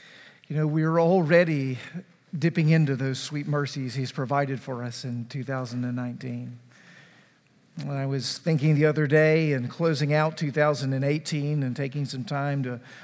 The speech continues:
review the year and thinking of the year ahead, and the, the thought, the phrase came to me, "God has stored up already his future graces for two thousand and nineteen."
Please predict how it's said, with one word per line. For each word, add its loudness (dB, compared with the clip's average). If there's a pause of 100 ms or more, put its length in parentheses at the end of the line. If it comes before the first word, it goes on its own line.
(120)
review 2
the 2
year 2
and -2
thinking -2
of -2
the -4
year -4
ahead, -4
and -6 (920)
the, -10
the -12
thought, 2
the -10
phrase -2
came -4
to -8
me, -6
"God -6
has -6
stored -2
up -4 (360)
already 2
his -4
future -6
graces -8
for -14
two -8
thousand -8
and -8
nineteen." -10